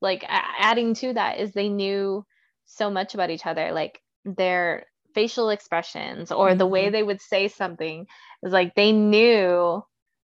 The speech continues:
Speaker 1: when they would say one thing, but really they meant another.
Speaker 2: Yeah.
Speaker 1: So, yeah. No, you're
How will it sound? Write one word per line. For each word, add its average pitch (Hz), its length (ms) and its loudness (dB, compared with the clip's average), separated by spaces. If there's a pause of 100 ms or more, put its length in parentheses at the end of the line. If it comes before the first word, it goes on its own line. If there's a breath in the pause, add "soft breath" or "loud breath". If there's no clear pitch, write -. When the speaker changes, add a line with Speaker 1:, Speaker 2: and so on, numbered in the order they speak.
(120)
Speaker 1:
when 196 280 -2
they 185 120 2
would 185 140 0
say 190 180 -2
one 196 260 -2
thing, 180 240 -6
but 175 140 -4
really 180 300 -2
they 175 120 -4
meant 175 260 -8
another. 170 500 -4 (460)
Speaker 2:
Yeah. 180 380 -4 (180)
Speaker 1:
So, 185 60 -6
yeah. 175 400 0 (140)
No, 220 200 0
you're 208 400 -2